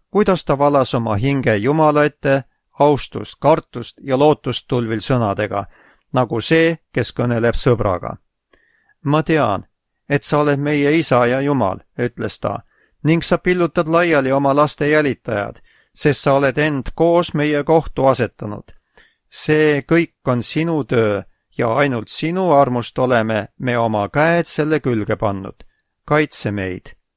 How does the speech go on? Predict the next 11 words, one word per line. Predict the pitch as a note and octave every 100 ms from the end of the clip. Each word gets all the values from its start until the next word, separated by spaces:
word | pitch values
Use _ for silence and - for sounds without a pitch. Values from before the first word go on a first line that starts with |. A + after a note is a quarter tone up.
| -
isa." | G#2+ - G#2 G2 - _ _ _ _ _ _ _ _ _ _ _ _ - - _ _ _ -
Melanchthonile, | B2+ C3+ F#3+ D#3+ - C3 A#2 A2 G2+ F2+ _ _
kes | C3+ B2+ D3
ägas | D3 C3 -
mure | C#3+ F3+ F3 E3+
ja | D#3+
kartuse | - C#3+ - C3+ B2 A#2+
koorma | B2 B2+ A#2 A2 G#2
all, | G2 F#2 _ _ -
kirjutas | C#3 B2 - B2+ -
Luther: | B2 - -